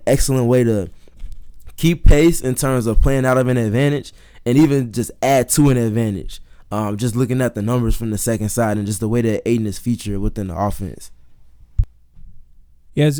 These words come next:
Speaker 2: it's interesting you might bring that up. I watched, uh, s-, some footage of Durant this morning, and they did something similar with Durant screening on the ball for Chris Paul, and then Chris Paul swung it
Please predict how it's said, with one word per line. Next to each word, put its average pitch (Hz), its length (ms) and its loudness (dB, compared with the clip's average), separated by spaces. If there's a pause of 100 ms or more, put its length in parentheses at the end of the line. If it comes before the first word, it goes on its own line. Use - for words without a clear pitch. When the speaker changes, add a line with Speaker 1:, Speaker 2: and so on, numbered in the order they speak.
Speaker 2:
it's 190 220 -4
interesting 196 380 2
you 156 100 4
might 160 180 0
bring 160 200 2
that 147 100 2
up. 139 140 -2
I 135 80 2
watched, 139 400 -2
uh, 123 240 -4 (200)
s-, - 280 -10
some - 180 -6
footage 139 280 -2
of 123 40 -8
Durant 135 280 2
this 127 140 -4
morning, 127 280 2
and 120 100 0
they 120 60 0
did 123 160 -2
something 123 320 -4
similar 123 420 -4 (680)
with 139 460 0 (500)
Durant 151 440 2
screening 151 340 4
on 143 140 4
the 139 40 2
ball 139 220 0
for - 140 -2
Chris - 240 -4
Paul, 131 340 6
and 127 220 -4
then 123 140 -4
Chris 147 220 -2
Paul 131 220 0
swung 147 380 0
it 127 240 -12